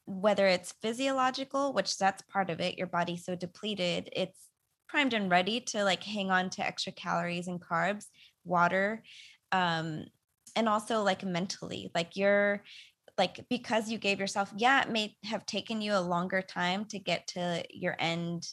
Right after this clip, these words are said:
look or weight or whatever it is, but throughout that period of time, you've given yourself, like, a chance to have, you know, more, like, less nutritionally dense, like, more calorie dense foods that you would have liked, like, more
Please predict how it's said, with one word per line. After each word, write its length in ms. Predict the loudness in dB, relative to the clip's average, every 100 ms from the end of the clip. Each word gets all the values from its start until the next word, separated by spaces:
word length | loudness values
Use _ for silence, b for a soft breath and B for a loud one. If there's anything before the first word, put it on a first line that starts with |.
| -14 -10
look 680 | 0 4 4 2 -2 -14 -8
or 160 | -6 -4
weight 480 | -2 0 0 -2 -6
or 80 | -2
whatever 360 | 2 2 2
it 100 | -2
is, 260 | -2 -4 -8 B B B -2
but 460 | 4 8 8 4 -2 _ _ _ _ _
throughout 380 | 2 4 4 6
that 220 | 4 4
period 320 | 0 0 0 0
of 120 | -4
time, 380 | 0 2 2 0
you've 240 | -4 -4
given 540 | 0 0 0 -4 -2 -2
yourself, 640 | -2 -2 0 2 0 0
like, 180 | -4 -2 -4
a 60 |
chance 380 | -2 -2 -4 -4
to 100 | -8
have, 440 | -2 0 0 -2 -10 _ _ _ _ _ _
you 120 | -2
know, 280 | -2 -4 -10 -16 _
more, 680 | 0 4 4 4 4 2 0 -6 -2
like, 320 | -2 -2 -12 -20 _ _ _ _ -20 _
less 300 | 4 4 4
nutritionally 880 | -2 -2 -4 -4 -2 0 0 -2 0
dense, 320 | 0 0 0
like, 180 | -4 -2
more 180 | -2 -2
calorie 440 | 0 2 2 2
dense 280 | 0 -4 -6
foods 280 | -6 -4 -2
that 160 | -4 -2
you 140 | -4
would 100 | -2
have 140 | -2 2
liked, 320 | 2 2 -2
like, 160 | -4 -2
more 400 | 2 2 2